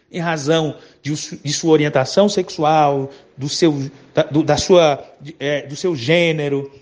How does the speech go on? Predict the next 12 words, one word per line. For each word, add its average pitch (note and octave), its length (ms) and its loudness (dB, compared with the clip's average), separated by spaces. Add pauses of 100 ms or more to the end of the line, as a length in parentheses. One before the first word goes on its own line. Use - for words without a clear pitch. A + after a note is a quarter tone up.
(160)
em D#3 80 -6
razão D3+ 460 -4
da C3+ 140 -2
sua E3 220 2
religião, D3+ 760 0
da C#3+ 140 0
cor F3 220 0
da D#3 100 4
sua D3 220 0
pele, D3 440 4
da E3 120 4
origem, D3+ 640 -2